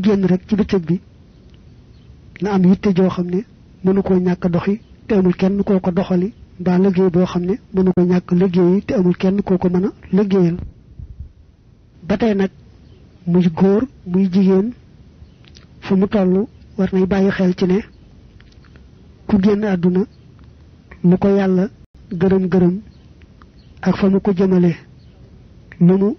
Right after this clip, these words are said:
tedd tedd ak lu mu kawe kawe, bala ko faa àggale ñu fayal ko ay borom,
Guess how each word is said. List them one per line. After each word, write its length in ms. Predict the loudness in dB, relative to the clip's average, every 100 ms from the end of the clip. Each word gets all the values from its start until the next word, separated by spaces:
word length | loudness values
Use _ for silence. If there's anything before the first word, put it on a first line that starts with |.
| -4
tedd 260 | -4 -2 -2
tedd 320 | -2 -2 -4 -6 -20 -20 -14 -8
ak 200 | -2 2
lu 140 | 2
mu 200 | 2 -2 -6 -4
kawe 240 | 0 0
kawe, 260 | 0 0 0 -6 -12 -16 -20 -20 -20 -20 -20 -20 -20 _ _ _ _ -20 -20 -20 -20 -20 -20 -20 -20 -20 -20 -20 -20 -20 -20 -20 -20 -20 -8 -2
bala 180 | 0
ko 120 | 0 -2
faa 240 | -2 -4 -4
àggale 340 | -4 0 0 -2 -6 -20 -20 -20 -20 -20 -20 -4
ñu 140 | 0 0
fayal 360 | 0 0 0
ko 100 | -2 -2
ay 160 | -2
borom, 280 | 0 -2